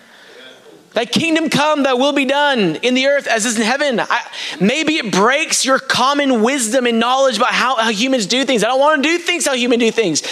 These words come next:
I wanna be aligned to heaven.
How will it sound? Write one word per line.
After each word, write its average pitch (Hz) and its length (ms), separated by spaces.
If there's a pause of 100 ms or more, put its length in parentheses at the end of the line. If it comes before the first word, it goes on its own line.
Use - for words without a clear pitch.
(160)
I 208 80
wanna 285 240
be 294 100
aligned 285 640 (280)
to 226 100
heaven. 247 540